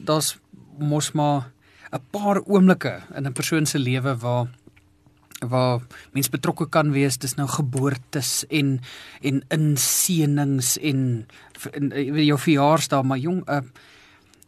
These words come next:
'n troue is, is besonders. Het, eh, om 'n huwelik te bevestig is, is iets ongeloofliks en dit was 'n,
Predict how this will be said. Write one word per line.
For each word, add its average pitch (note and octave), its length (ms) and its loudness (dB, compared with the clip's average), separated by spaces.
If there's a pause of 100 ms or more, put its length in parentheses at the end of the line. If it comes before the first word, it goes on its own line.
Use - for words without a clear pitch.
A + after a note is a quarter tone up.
(300)
'n C#3+ 100 -6
troue G3+ 440 6
is, C#3 480 -2
is C3 220 -4
besonders. B2+ 920 -2
Het, B2 260 -8
eh, A#2 220 -8
om C#3 140 -4
'n C3 60 -2
huwelik D3+ 380 -2
te - 100 -12
bevestig B2+ 580 -6
is, A#2+ 220 -4
is - 200 -10
iets - 400 -4
ongeloofliks C3 1000 -2
en B2 60 -6
dit B2 140 -8
was C3+ 220 -2
'n, C3+ 240 0